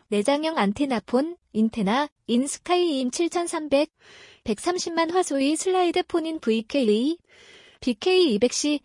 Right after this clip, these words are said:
백삼십만 화소 폰인 모토로라의 엠에스 삼백, 레이트 드라이브가 지원되는 삼성전자의 에스씨에이치 오백육십 등 총 여섯 종류의 단말기를 최근 출시하고 칠월 초 시판에 나섰다.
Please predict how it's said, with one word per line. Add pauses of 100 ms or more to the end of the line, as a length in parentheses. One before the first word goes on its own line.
(160)
백삼십만
화소
폰인
모토로라의
엠에스
삼백, (500)
레이트
드라이브가
지원되는
삼성전자의 (640)
에스씨에이치
오백육십
등
총
여섯
종류의
단말기를
최근
출시하고 (140)
칠월
초
시판에
나섰다.